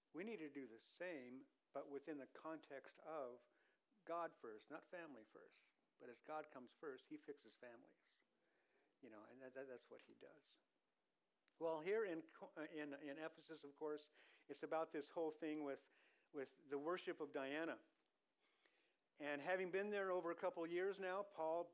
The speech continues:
preaching the gospel, people turning to him, to, to, turning to, to Christ. You know,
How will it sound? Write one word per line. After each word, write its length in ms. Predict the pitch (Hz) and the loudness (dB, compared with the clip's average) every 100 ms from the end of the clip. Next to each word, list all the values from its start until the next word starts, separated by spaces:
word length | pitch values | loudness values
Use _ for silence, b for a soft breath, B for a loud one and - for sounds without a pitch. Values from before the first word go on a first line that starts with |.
| - | -6
preaching 340 | 185 180 - 175 | -4 -4 -2 0
the 80 | 160 | 2
gospel, 540 | 170 170 175 - 196 196 | 2 0 -2 -2 -2 0
people 320 | 175 170 147 | -4 -2 -6
turning 320 | - 160 170 180 | -2 -2 0 0
to 80 | 175 | -2
him, 300 | 180 190 214 B B B B - | 0 -2 -2 B B B B -10
to, 60 | 175 165 | -8 -6
to, 60 | 185 - | -6 -6
turning 260 | - 170 170 170 | 0 2 2 0
to, 160 | 180 165 | 0 0
to 80 | 147 | -2
Christ. 540 | - 170 175 - - - - _ b b b b b b b _ _ - _ | -4 0 2 0 -6 -20 -20 _ b b b b b b b _ _ -20 _
You 80 | 175 | 0
know, 220 | 196 190 | 2 2